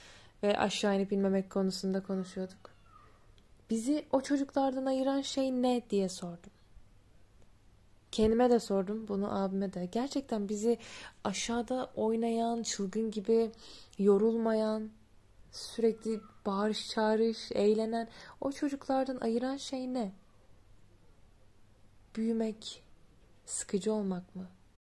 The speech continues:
Eğer böyleyse gerçekten büyümek acı verici <laughs> olurdu.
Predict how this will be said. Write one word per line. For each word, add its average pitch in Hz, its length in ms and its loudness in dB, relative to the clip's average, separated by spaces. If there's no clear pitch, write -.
Eğer 220 280 4
böyleyse 226 640 4
gerçekten 208 640 0
büyümek 214 300 4
acı 208 240 6
verici 190 320 4
<laughs> - 100 -18
olurdu. 196 560 0